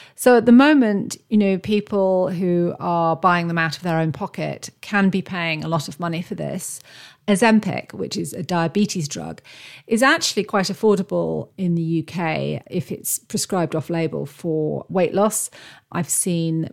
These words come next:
private doctors will give you a month's supply for anywhere from about a hundred and thirty to a hundred and seventy-five pounds a month. Obviously, if you're taking that every month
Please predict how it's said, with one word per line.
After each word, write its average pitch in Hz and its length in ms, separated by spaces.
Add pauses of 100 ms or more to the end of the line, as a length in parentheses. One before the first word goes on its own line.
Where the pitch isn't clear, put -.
private 160 320
doctors - 400
will 160 460
give 170 200
you 170 100
a 165 40
month's 156 260
supply 156 440
for - 260
anywhere 170 460
from 165 260
about 156 300
a 156 60
hundred 160 260
and 143 80
thirty 160 340
to - 140
a - 20
hundred 151 220
and 147 100
seventy-five 151 720
pounds 151 360
a 160 40
month. - 400 (500)
Obviously, 240 380
if 220 160
you're 226 80
taking 220 440
that 185 460 (460)
every 190 300
month 175 480